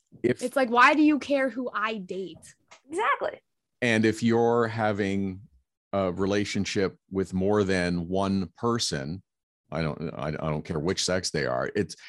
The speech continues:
Speaker 1: you're open and honest about the relationship with everyone, then everyone is aware of all of the circumstances. And quite frankly,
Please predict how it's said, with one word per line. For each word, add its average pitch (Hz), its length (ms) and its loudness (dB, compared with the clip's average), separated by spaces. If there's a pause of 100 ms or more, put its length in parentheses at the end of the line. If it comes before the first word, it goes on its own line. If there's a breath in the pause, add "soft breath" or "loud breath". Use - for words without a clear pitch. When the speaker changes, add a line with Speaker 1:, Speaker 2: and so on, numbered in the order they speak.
(120)
Speaker 1:
you're 95 520 2 (180)
open 104 460 2
and 87 200 -2
honest 90 500 -2
about 87 340 -2
the 82 80 -8
relationship 82 920 0 (380)
with 82 240 -2
everyone, 87 840 -2 (880)
then 87 680 2 (180)
everyone 92 480 2
is 85 180 0
aware 95 500 0
of 85 220 -4
all 90 180 0
of 76 100 -6
the 76 60 -8
circumstances. 90 1040 -2 (500)
And 85 600 0 (100)
quite 82 260 -2
frankly, 85 720 -2